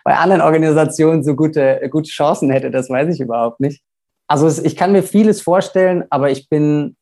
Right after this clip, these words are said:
und ich habe vor dreieinhalb Jahren gesagt, dass ich nach zwei, drei Jahren das mal evaluiere und gucke, ob sich diese Möglichkeit ergibt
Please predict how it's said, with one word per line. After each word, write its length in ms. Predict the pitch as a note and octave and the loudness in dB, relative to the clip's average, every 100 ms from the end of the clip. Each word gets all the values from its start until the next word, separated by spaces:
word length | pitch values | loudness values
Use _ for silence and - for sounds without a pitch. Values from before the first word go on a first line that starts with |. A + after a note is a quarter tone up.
| _ | _
und 100 | D3+ | -4
ich 100 | C3+ | -2
habe 140 | D#3+ | -4
vor 120 | - C#3+ | -4 -4
dreieinhalb 520 | B2+ D3+ F3 E3 D#3 | 0 0 0 -2 -2
Jahren 260 | D3 D3+ | -4 -2
gesagt, 380 | C#3+ C3+ D3 - _ - | -2 -2 -4 -6 _ -8
dass 180 | - C3 | -6 -4
ich 160 | B2+ - _ _ | -8 -12 _ _
nach 200 | C3 B2+ | -2 -2
zwei, 260 | - C3+ | -2 -2
drei 220 | C3+ C3 | 0 2
Jahren 240 | C3+ C3+ C#3 | 2 2 2
das 160 | C3+ | 0
mal 160 | C3 B2+ | -2 -2
evaluiere 800 | B2 C3 C3 E3 D#3+ E3+ F#3+ G3 _ _ _ _ _ _ _ _ _ | 0 0 0 2 0 2 0 -2 _ _ _ _ _ _ _ _ _
und 120 | C3+ | -4
gucke, 320 | D3+ E3+ F3 | -4 -4 -4
ob 140 | - - | -4 -8
sich 120 | D3+ | -10
diese 200 | D3 C#3+ | -6 -4
Möglichkeit 540 | C#3+ C#3+ C#3+ - C3+ | -4 -4 -6 -4 -2
ergibt 480 | C#3 C3 D3 C#3 _ | -2 -2 -4 -6 _